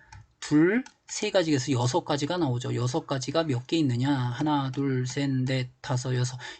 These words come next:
일곱, 여덟, 아홉, 열, 열하나, 열두 가지, 열두 가지가 있어서 칠십이 가지가 나오네요. 칠십이 가지가 나와요. 그 다음에 여기는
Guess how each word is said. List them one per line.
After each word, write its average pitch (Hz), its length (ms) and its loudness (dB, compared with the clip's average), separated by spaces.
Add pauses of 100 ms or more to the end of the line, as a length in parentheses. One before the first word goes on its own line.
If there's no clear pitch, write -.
(100)
일곱, 131 280 2
여덟, 123 320 2
아홉, 123 300 0
열, 170 280 0
열하나, 131 340 -2
열두 127 300 -2
가지, 123 380 -6 (380)
열두 123 260 -2
가지가 127 320 -2
있어서 175 600 -4
칠십이 170 640 -6
가지가 160 340 2
나오네요. 123 480 -2 (640)
칠십이 147 460 -4
가지가 143 340 0
나와요. 117 540 -4 (280)
그 - 80 -20
다음에 135 240 2
여기는 127 500 2